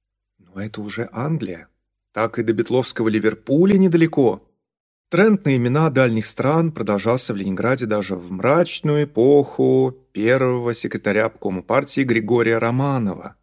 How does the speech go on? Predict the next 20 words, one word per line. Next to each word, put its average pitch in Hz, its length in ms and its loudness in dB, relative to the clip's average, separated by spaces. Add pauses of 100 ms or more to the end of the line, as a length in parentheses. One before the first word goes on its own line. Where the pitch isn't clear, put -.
(460)
Правда, 185 280 2
уже 127 320 0
без 120 260 -2
особого 123 680 -2
размаха. 120 840 -6 (500)
Например, 107 640 -4 (380)
в - 140 -20
тысяча 202 400 -2
девятьсот 95 440 -4
семьдесят 107 320 -6
восьмом 131 320 -8
году 101 440 -12 (200)
в - 120 -20
Купчино 143 640 -2 (520)
появился 110 840 -4
Альпийский 135 800 -4
переулок. 101 760 -10 (640)
Мотивация 107 800 -4
стопроцентно - 640 -4
советская. - 640 -6